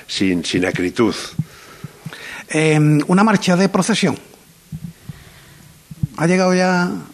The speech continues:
Speaker 2: a ese punto de
Speaker 1: No, todavía no las, no las controlo mucho, no.
Speaker 2: Sí. ¿Y un rincón para ver cofradía?
Speaker 1: A mí, de momento, el, el rincón que me gusta más es, es la Plaza Virgen de los Reyes.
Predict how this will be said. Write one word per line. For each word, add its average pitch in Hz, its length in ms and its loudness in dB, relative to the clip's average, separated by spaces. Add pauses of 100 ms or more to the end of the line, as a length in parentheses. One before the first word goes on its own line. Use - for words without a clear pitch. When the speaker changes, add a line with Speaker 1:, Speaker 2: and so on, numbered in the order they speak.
(140)
Speaker 2:
a 180 80 0
ese 170 180 0
punto 202 400 0
de 110 140 2
Speaker 1:
No, 107 260 4
todavía 101 480 2
no 113 140 2
las, 95 640 0
no 92 200 -2
las 90 400 0
controlo 95 600 0
mucho, 104 440 -2
no. 87 260 -4 (140)
Speaker 2:
Sí. - 260 -6
¿Y 190 100 2
un 202 100 6
rincón 220 400 4
para 202 180 0
ver 196 140 0
cofradía? 202 580 0 (1080)
Speaker 1:
A 98 100 -4
mí, 113 220 0
de 120 160 0
momento, 117 800 -2
el, 90 800 -6 (1200)
el 98 140 -12
rincón 98 400 -4
que 117 100 -6
me 107 140 -2
gusta 98 360 -4
más 95 260 -4
es, - 180 -4
es - 260 -8 (180)
la 85 140 -12
Plaza 95 380 -6
Virgen 90 280 -4
de 85 100 -4
los 78 180 -8
Reyes. 73 460 -12